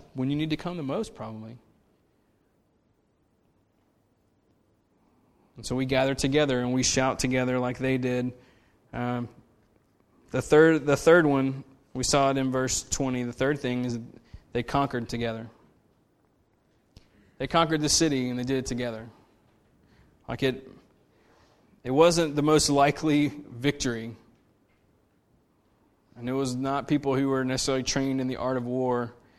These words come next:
And it certainly was not a method that anyone had ever used before. "Let's go yell at it."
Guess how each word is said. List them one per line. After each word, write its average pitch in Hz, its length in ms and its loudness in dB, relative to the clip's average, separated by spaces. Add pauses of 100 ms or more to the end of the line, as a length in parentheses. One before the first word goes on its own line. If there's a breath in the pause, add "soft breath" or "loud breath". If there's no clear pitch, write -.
(200 soft breath)
And 123 120 -2
it 135 60 0
certainly 170 420 2
was 135 160 0
not 143 160 2
a - 20 2
method 123 540 -2
that 120 180 -4
anyone 139 300 0
had 127 100 0
ever 127 180 0
used 127 240 -2
before. 113 480 -6
"Let's 123 140 -6
go 151 80 4
yell 127 320 2
at 113 140 -2
it." - 100 -12